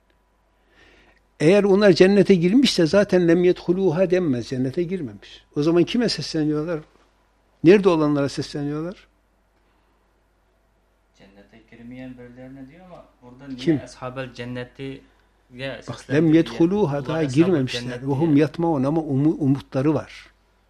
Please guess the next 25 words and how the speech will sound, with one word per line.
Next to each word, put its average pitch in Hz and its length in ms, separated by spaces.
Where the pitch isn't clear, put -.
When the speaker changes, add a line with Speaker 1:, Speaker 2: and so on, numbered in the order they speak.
Speaker 2:
Hı. - 60
Speaker 1:
Yüzlerinden 151 1000
şey 139 200
yapıyor. 107 420
Speaker 2:
Eğer 127 220
onlar 139 280
cehennemde 127 500
olsaydı 139 400
onların 120 240
ashabel 117 440
cennet 120 320
denir 131 200
miydi? 113 120
Speaker 1:
E 127 60
ya 175 120
işte 143 180
onu 151 140
düşüneceksin. 131 640
E 117 80
bak, 123 200
lem 147 180
yedhuluha 143 640
daha 147 180
girmemişler. 123 840
Speaker 2:
Hı. 95 60